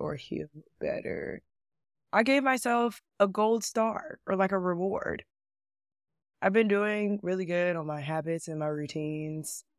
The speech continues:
since the beginning of the year. Really since before the beginning of the year, I was implementing some stuff.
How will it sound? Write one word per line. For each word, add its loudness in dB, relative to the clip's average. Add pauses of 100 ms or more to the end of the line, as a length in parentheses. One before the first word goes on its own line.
(120)
since 0
the 0
beginning 0
of -2
the 0
year. 4
Really 6
since -2
before -6
the -6
beginning -2
of -2
the -2
year, 0
I -2
was -4
implementing -4
some -6
stuff. 2